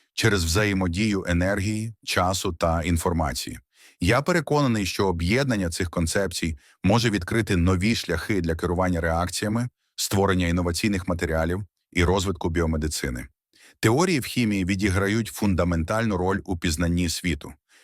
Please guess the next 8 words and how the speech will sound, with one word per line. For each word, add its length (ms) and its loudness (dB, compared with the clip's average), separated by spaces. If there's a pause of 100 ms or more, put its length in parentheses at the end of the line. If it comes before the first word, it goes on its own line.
(140)
Вони 300 2
допомагають 760 0
пояснювати 640 -2
складні 420 0
явища, 600 -2 (320)
передбачати 600 2
поведінку 540 -2
речовин 520 -2